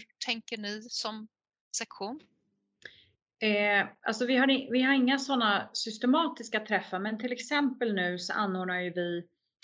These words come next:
Speaker 2: eh, onkologidagarna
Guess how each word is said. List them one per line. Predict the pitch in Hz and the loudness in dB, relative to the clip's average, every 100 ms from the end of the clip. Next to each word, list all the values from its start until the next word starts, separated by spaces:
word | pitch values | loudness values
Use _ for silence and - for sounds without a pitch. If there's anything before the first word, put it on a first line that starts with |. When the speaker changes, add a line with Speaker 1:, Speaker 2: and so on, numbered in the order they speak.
| - _ _ 175 | -14 _ _ -2
Speaker 2:
eh, | 170 165 156 - - - | 2 4 4 2 -2 -2
onkologidagarna | 202 196 208 208 202 240 196 254 254 214 170 156 156 | 0 2 2 2 4 2 4 6 6 4 4 4 2